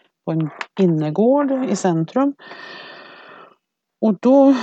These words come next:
när min syster tittade på detta, så kom hon på, ja men jäklars,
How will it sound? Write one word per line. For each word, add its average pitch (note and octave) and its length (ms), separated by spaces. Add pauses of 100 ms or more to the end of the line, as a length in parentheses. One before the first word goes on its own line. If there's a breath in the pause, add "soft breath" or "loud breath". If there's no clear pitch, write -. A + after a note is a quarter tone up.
när C4 100
min G#3+ 140
syster - 360
tittade G#3 300
på F#3 60
detta, F3+ 320
så F3 400 (720)
kom G#3 220
hon F3 100
på, C3 260
ja G#3+ 120
men G#3+ 160
jäklars, A#3+ 960